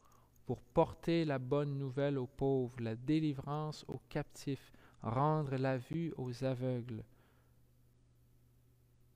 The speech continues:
Aujourd'hui s'accomplit cette parole pour cet homme. Oui, il a fait cette rencontre de ce Jésus,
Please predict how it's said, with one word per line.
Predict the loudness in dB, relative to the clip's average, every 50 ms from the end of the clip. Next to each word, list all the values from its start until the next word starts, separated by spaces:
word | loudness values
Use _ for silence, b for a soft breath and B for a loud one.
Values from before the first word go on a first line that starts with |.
| _ _ _ _ _ _ _ -4
Aujourd'hui | -4 -2 0 -2 -2 -2 -4 -4 -4 -4 -4 -4 -4 -6 -8 -10 -16 _ _ _ _ _ _ _ _ -20
s'accomplit | -12 -8 -8 -8 -6 -4 -4 -4 -4 -6 -8 -8 -6
cette | -4 -6 -6 -6 -6
parole | -4 -4 -4 -2 0 0 2 2 2 2 0 -2 -4 -6 -10 -16 -20 _ _ -18
pour | -10 -10 -10 -10 -8
cet | -6 -6 -6 -6 -2 2
homme. | 2 2 2 2 -2 -4 -6 -8 -12 -20 b b b b b b b b b b b b b -20 _ _ _ -20 -20 _ _ _ _ -20 _ _ _ _ -8 -2
Oui, | 2 2 4 4 2 0 -2 -4 -4
il | -4 -2 0
a | 0
fait | -2 -2 -2 -2 -2
cette | -2 -2 -4 -4 -4
rencontre | -4 -2 -2 -2 -2 -4 -4 -4 -2 -2 -4 -4 -6 -10 -14 -16 -14 -6
de | -6 -6
ce | -6 -6 -6 -4 -2 0 0 0 -2 -4
Jésus, | -6 -4 -2 0 0 0 0 0 0 0 -2 -2